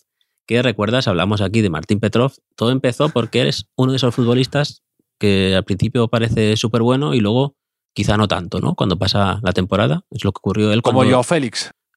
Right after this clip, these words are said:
Speaker 1: cuando, no, no me atrevo a decirlo todavía de Joao Félix,
Speaker 2: Ya,
Speaker 1: aunque aquí ya
Speaker 2: ya, ya, ya.
Speaker 1: avanzamos algo cu-, cuando había euforia con los Joaos, ¿recuerdas, Javier?
Speaker 2: Ujú.
Speaker 1: Pero es pronto, es pronto todavía. Mm, Don Fútbol nos escucha. Eh,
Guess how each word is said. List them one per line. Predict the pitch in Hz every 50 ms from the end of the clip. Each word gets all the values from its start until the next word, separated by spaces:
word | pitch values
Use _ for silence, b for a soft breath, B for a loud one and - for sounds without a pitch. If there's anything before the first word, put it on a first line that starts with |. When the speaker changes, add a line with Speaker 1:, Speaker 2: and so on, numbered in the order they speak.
| _
Speaker 1:
cuando, | - 110 107 107 107 104 - - - - - - - -
no, | 90 110 117 131 135 139 127
no | 117 123
me | 127 120
atrevo | 110 113 101 98
a | 95
decirlo | - - 104 110 113
todavía | 107 98 92 95 104 107
de | 98
Joao | 92 95 87 90
Félix, | - 90 101 - - - - - _ _ _ _ _
Speaker 2:
Ya, | - 87
Speaker 1:
aunque | 95 101 104 90
aquí | 82 92 110 107
ya | 107 110 107
Speaker 2:
ya, |
ya, |
ya. | 101 98
Speaker 1:
avanzamos | 98 95 92 101 101 101 95 - -
algo | 92 95 95 101 113 117 -
cu-, | - 95 95 - - -
cuando | - 92 90 95 95 92
había | 92 95 95 95 92 92 90 90
euforia | 87 92 - - - 80 92 95 98
con | 107 104 95
los | 92 95
Joaos, | - 87 87 85 101 123 - - - _ _ _ _
¿recuerdas, | - - - 85 90 98 104 104 -
Javier? | 101 98 98 - B B B B B B B B B B B B -
Speaker 2:
Ujú. | 104 107
Speaker 1:
Pero | 110 110 117 98 95 92 92 92 92 92 90 -
es | - 95 95
pronto, | - 101 98 101 - - 156 165 - _ _ _ -
es | -
pronto | - - 85 92 95 107 -
todavía. | - 101 92 90 92 101 120 135 135 - _ _ _ _ _ _ _ _ _
Mm, | - - 92 90 90 90 90 92 - 95 98 -
Don | - 71 90 92 85
Fútbol | - 104 95 107 113 110 101 - -
nos | 95 85 -
escucha. | - - - 98 98 - 139 147 - _ _ _ _ _ _ _ _ _ _ _ _ _ _
Eh, | - 110 107 104 101 101 98 95 90 78 62 -